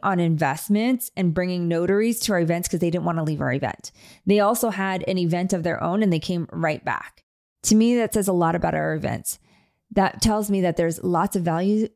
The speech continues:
that people don't wanna leave. And that's exciting. Number four is your team has to protect your energy at all costs. The team is everything at this event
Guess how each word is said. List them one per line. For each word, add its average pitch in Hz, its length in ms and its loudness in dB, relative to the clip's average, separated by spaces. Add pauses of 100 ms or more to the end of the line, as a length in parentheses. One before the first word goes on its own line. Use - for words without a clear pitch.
that 170 380 0
people 226 280 0
don't 180 300 -2
wanna 170 300 -2
leave. - 480 -6 (340)
And 180 160 4
that's 196 240 0
exciting. 147 640 -4 (600)
Number 220 260 4
four 180 460 0
is 180 340 0 (440)
your 202 400 4
team 208 440 -2
has - 580 -4
to 208 80 -4
protect 180 640 -4
your 180 400 2
energy 170 480 -2
at 170 160 0
all 156 180 2
costs. - 520 -6 (340)
The 190 80 2
team 208 320 2
is 175 400 0 (640)
everything 202 720 2
at 165 220 -2
this 165 260 0
event 170 680 0